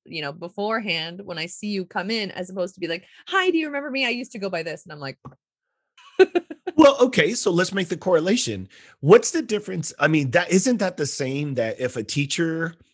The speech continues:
Speaker 2: in a, in a teaching setting or a person in retail uses somebody's name? I mean, do,
Speaker 1: Mm.
Speaker 2: do you feel like when you use a person's name or even their screen name, that it makes an, it adds an extra layer to the connection versus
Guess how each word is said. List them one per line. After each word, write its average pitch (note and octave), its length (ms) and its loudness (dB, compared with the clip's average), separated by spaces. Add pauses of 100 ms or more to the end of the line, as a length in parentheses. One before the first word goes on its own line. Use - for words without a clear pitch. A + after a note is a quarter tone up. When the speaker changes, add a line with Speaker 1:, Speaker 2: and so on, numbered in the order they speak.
(140)
Speaker 2:
in B2+ 140 2
a, A#2 60 2 (120)
in C3+ 140 -2
a A2+ 100 -2
teaching G3+ 400 4
setting A2+ 480 0
or C#3 280 2
a B2 180 -4
person D#3 360 -2
in A2+ 140 -4
retail A#2 580 0 (220)
uses D3 480 2
somebody's A2+ 540 -4
name? A#2 400 -8 (280)
I C3 80 0
mean, D#3 220 6
do, G3 120 0
Speaker 1:
Mm. - 100 -8
Speaker 2:
do G3 120 -4
you C4 120 8
feel G#3+ 240 4
like E3 240 2
when D3 200 -4
you D3 120 -2
use C#3 480 -4 (120)
a - 60 -18
person's A#2+ 540 -4
name A#2+ 480 -4
or A#2 180 -4
even B2+ 240 0
their A#2 120 -6
screen A#2+ 360 -6
name, F3 320 -4 (460)
that B2+ 360 4
it C3+ 220 2
makes C3 400 0
an, A#2+ 180 -4
it C3+ 200 -2
adds C#3+ 260 2
an B2+ 160 0
extra C#3 400 -2
layer A2 380 -2
to C#3 120 -10
the A2+ 120 -8
connection A#2+ 560 -6
versus A2 720 -8